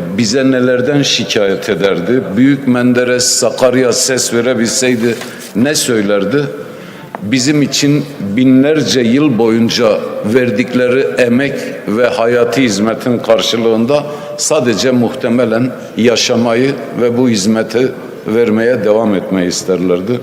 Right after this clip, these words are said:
Bu yüzden Anadolu'nun tüm akarsularına, nehirlerine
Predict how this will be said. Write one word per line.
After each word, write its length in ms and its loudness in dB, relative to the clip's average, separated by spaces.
Bu 180 0
yüzden 520 0
Anadolu'nun 800 2
tüm 300 2
akarsularına, 960 2
nehirlerine 880 0